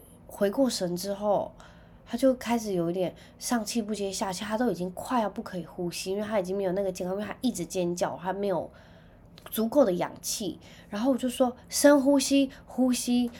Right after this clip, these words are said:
不要再哭了，你会吐。”你们有没有就是家里小孩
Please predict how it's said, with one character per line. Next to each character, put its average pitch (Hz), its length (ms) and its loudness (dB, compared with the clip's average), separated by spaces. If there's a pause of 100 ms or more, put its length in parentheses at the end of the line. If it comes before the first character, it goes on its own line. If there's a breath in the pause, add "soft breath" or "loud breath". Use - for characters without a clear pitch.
(160 loud breath)
不 185 180 -4
要 226 120 4
再 220 160 2
哭 196 300 -4
了， 160 100 2
你 151 220 -4
会 202 220 0
吐。” - 360 -4 (240 loud breath)
你 233 60 4
们 277 80 12
有 294 80 12
没 269 80 8
有 214 100 8
就 262 160 0
是 269 100 4
家 233 180 6
里 214 120 -2
小 170 160 -6
孩 147 260 0